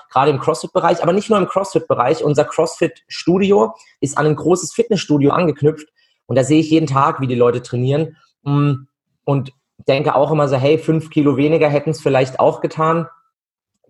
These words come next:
Da bin ich aber nicht dazu befugt zu sagen, also da führe ich nicht die offenen und ehrlichen Gespräche. Ich sag mal, ich kann leider nicht jeden retten, da ist es nicht meine Befugnis. Aber bei mir in der Box und mit meinen Leuten im Personal Training möchte ich diese Offenheit einfach klar, ähm, kommunizieren.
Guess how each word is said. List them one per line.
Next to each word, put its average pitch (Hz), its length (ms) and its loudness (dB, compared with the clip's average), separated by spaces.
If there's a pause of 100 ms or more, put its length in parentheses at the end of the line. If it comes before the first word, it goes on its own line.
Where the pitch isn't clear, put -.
(120)
Da 117 320 0
bin 143 320 -2
ich 147 120 0
aber 127 140 -2
nicht 135 180 -2
dazu 131 220 -4
befugt 139 340 -4
zu 127 100 -8
sagen, 120 280 2
also 120 140 -2
da 143 120 2
führe 156 200 2
ich 151 120 0
nicht 170 200 2
die 156 60 4
offenen 131 320 0
und - 40 -4
ehrlichen 131 320 -2
Gespräche. 120 560 -2 (220)
Ich 120 100 -4
sag 135 140 0
mal, 147 80 2
ich 135 80 -2
kann 139 120 -2
leider 135 220 2
nicht 131 160 -4
jeden 143 200 0
retten, 147 340 -2 (360)
da 113 100 0
ist 123 140 -4
es 131 120 -6
nicht 139 120 -2
meine 131 240 0
Befugnis. 127 600 -4 (180)
Aber 127 160 0
bei 131 100 2
mir 156 200 2
in 180 60 2
der 165 80 2
Box 165 280 0
und 139 80 2
mit 131 100 0
meinen 135 280 2
Leuten 151 220 2
im 139 40 -2
Personal 143 380 0
Training 131 360 -2 (140)
möchte 135 280 0
ich - 40 -8
diese 127 240 -2
Offenheit 123 400 -2
einfach 110 300 -4
klar, 110 460 2
ähm, 110 280 -2
kommunizieren. 131 800 0